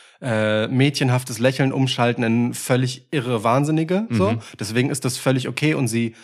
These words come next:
Speaker 1: darf von der Crowd kurz mitgerissen werden, weil sie generell so dieses Go with the Flow mäßige so
Speaker 2: Stimmt,
Speaker 1: hat
Speaker 2: ja, ja.
Speaker 1: in ihrem Wahnsinn. Mm, und Bianca hat, ähm, im Laufe des Matches, nachdem sie sich so ein bisschen akklimatisiert hat, äh, im Prinzip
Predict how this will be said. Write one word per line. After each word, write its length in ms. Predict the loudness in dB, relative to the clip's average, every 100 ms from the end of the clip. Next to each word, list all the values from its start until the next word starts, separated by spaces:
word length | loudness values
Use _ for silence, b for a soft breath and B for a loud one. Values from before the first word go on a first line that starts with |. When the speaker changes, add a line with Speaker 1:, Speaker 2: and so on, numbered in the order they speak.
| B
Speaker 1:
darf 460 | -2 4 4 4
von 340 | -2 -6 0 2
der 80 | 0
Crowd 380 | 2 2 2
kurz 300 | 0 0 0
mitgerissen 640 | 2 0 0 -2 -2 -4 0
werden, 260 | 2 0 0
weil 100 | -2
sie 120 | -2
generell 440 | -2 0 2 2
so 300 | 2 0 -2 B B B -14
dieses 280 | -8 -6 0
Go 240 | 4 4
with 140 | 2
the 60 | -2
Flow 380 | -4 2 2 4
mäßige 380 | 0 0 -4 -4
so 200 | -4 -6 -6
Speaker 2:
Stimmt, 240 | 0 2
Speaker 1:
hat 100 | 4
Speaker 2:
ja, 140 | 2 -4 B -4
ja. 160 | -4 -4 B B
Speaker 1:
in 100 | 0
ihrem 320 | 2 4 4
Wahnsinn. 640 | 4 2 0 0 -2 -2 -6 B B B 2
Mm, 300 | 4 6 2 -2 _
und 240 | 2 2 4
Bianca 580 | 2 4 4 2 2 2
hat, 340 | 0 0 -2
ähm, 400 | -2 2 2 0 0
im 120 | 2
Laufe 320 | 4 6 4 2
des 160 | 0
Matches, 360 | 2 2 0 -2
nachdem 280 | 0 2 2
sie 60 |
sich 120 | 0 2
so 60 |
ein 100 | 0
bisschen 280 | 2 0 0
akklimatisiert 680 | -2 0 0 0 0 -2 0
hat, 180 | -4 -6 B B B B -4
äh, 280 | 0 2 0 0
im 120 | -2
Prinzip 420 | 0 0 -2 -6